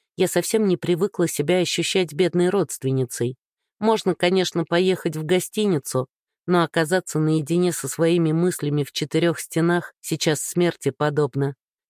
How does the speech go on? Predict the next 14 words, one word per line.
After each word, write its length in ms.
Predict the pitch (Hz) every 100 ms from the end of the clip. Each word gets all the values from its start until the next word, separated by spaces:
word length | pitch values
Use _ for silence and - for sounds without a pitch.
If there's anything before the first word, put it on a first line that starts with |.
| -
Да 100 | 220
и 60 |
гостиницы 680 | 170 208 - 208 143 123 -
теперь 360 | 131 - 151 131
вызывают 560 | 143 143 156 165 139
у 40 | 139
меня 220 | 147 147
стойкое 540 | - 160 147 - 139
отторжение. 800 | 131 _ 156 151 160 131 127 131 - _ _ _ _
«Так, 280 | - - - _ _ _ _
нечего 560 | 180 208 240 - 220 214
тут 220 | 190 151
даже 260 | 190 180
думать», 440 | 185 170 147 135